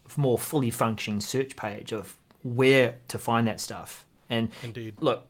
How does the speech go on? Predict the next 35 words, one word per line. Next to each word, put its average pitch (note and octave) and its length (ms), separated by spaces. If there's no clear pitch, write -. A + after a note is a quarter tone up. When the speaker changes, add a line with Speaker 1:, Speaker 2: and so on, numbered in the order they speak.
Speaker 1:
I D3+ 120
find C3+ 300
search - 380
in A2+ 140
Teams D3 400
pretty A#2 200
difficult A#2 540
for - 120
finding A#2 380
that A2+ 180
file, A2 420
that G#2 180
conversation, A2+ 680
that G#2 160
whatever. A#2+ 400
So A2+ 400
Speaker 2:
Mm-hmm. A2+ 80
Speaker 1:
I A#2 80
think B2 240
office B2 320
dot A2+ 160
com A#2 220
might A2+ 180
do A#2+ 120
a G#2+ 40
better A2 220
job G#2+ 340
for, G#2 500
for G#2+ 220
that G#2 140
sort G#2+ 160
of G2 80
thing A2 120
with F#2+ 120
content. A2 420